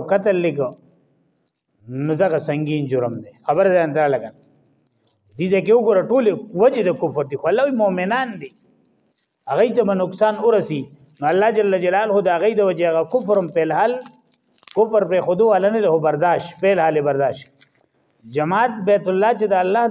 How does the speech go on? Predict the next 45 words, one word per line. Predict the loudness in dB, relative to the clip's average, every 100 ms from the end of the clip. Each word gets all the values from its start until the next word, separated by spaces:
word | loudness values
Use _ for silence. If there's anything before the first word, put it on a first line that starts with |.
| -2
د | -2
دین | 0 0 0
مرکز | 0 2 0 0
دی، | -2 -2 -8 _ _ _ _
د | -2
هغې | 0 0 0
نه | -2
منع | -2 -2
کېدل، | 0 0 0
په | 2
هغې | 2 2 0
باندې | -2 -2 2
جنګ | 0 0
پکار | -2 0 0 0
دی، | -2
د | -2
دوی | -2 -2
وینې | 0 0 0
تویول | 2 2 0 -2
پکار | 0 0 0 -6
دي. | -14 -18 _ _
خو | -6 0
به | 2
هر | 2
حال | 2 0 -2
د | -2
مؤمن | -4 -2 0
د | 2
وجې | 2 0 0 -6 -20 _ _ _ _ 0
په | 0
الحال | 2 0 0 0
برداشت | 0 0 0 0
دی، | -2 -2
ځکه | 0 0
د | 0
مؤمن | -2 -2 -2 -4 -6 -6
وینه | -4 -4 -6 -14 -20 _ _ -2
هغه | 0 0 0
بهتره | -2 0 0 0
ده. | -2 -10 _ _ _ _ _ -4
قربانۍ | -2 0 0 0 0
دلته | 0 -2 0
کې | 2
ولاړې | 4 2 2 0
دي، | -4